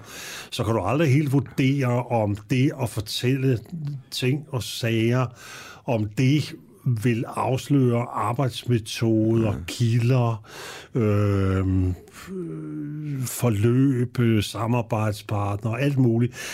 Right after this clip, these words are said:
Speaker 1: Altså, du er kort sagt i en situation, hvor i samme øjeblik, du begynder at udbrede dig om, om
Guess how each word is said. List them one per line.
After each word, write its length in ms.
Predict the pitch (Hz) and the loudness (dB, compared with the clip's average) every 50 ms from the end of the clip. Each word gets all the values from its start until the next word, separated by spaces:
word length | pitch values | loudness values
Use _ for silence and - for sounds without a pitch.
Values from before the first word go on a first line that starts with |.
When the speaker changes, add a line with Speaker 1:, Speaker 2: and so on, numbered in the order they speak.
| - - - - | -10 -12 -6 -4
Speaker 1:
Altså, 200 | 113 104 107 104 107 - - 156 - - - | -4 -4 -4 -6 -8 -10 -10 -12 -8 0 2
du 80 | 131 | 2
er 40 | 120 110 | 2 2
kort 240 | - 131 156 165 | 2 2 2 2
sagt 260 | 160 - 151 143 131 143 | 0 -2 -2 -2 0 2
i 20 | |
en 80 | 147 135 | 2 2
situation, 600 | 104 - 139 120 117 110 104 - - 165 165 147 | 2 2 2 4 4 2 2 0 0 2 2 2
hvor 340 | 120 123 127 127 123 120 - - - - - - | 2 2 2 2 2 0 -2 -6 -12 -18 -6 -4
i 60 | 131 | -4
samme 280 | 110 - 143 143 151 160 | -2 0 2 2 4 4
øjeblik, 380 | 143 139 131 127 135 131 127 | 4 2 4 2 2 2 2
du 60 | - 127 | 0 0
begynder 720 | 98 131 - - 147 135 143 147 143 135 123 101 - - _ _ _ - - - - - - - - - _ _ _ _ _ _ _ _ _ - | 2 0 2 4 4 4 6 4 4 2 2 0 -4 -10 _ _ _ -20 -20 -20 -20 -20 -20 -20 -20 -20 _ _ _ _ _ _ _ _ _ 0
at 140 | 131 113 113 135 | 0 2 2 4
udbrede 520 | 139 135 139 131 135 139 127 120 117 110 | 4 4 4 4 4 2 2 4 4 2
dig 180 | 101 107 98 90 - - - - | 2 2 0 -2 -4 -8 -6 -2
om, 260 | - 123 110 113 131 - | 0 0 0 0 -2 -2
om 220 | - 120 110 104 | -2 0 0 0